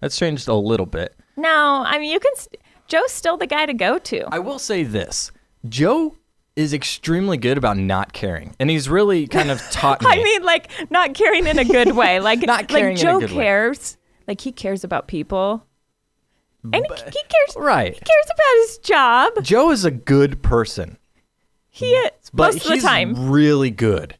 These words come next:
Speaker 2: Except for
Speaker 1: at just not caring about
Speaker 2: sometimes
Speaker 1: things.
Speaker 2: he's a little judgy.
Speaker 1: Also, he taught me how to judge people. <laughs>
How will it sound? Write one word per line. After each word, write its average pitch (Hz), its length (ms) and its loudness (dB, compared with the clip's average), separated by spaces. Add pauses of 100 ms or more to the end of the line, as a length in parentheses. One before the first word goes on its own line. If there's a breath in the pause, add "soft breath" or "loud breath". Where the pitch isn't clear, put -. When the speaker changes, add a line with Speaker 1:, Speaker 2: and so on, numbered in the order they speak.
Speaker 2:
Except 311 380 -2
for 320 60 -4
Speaker 1:
at 123 180 -4
just 113 360 0
not 95 260 -4
caring 90 360 -4
about 294 80 0 (140)
Speaker 2:
sometimes 339 220 -2
Speaker 1:
things. 320 120 -2
Speaker 2:
he's 277 80 -6
a 262 80 -6
little 233 240 0
judgy. 196 720 -4 (720)
Speaker 1:
Also, 156 680 0 (240)
he 233 160 -6
taught 147 280 0
me 151 100 -4
how 165 140 2
to 190 80 -4
judge 233 340 0
people. 175 420 4
<laughs> - 40 -2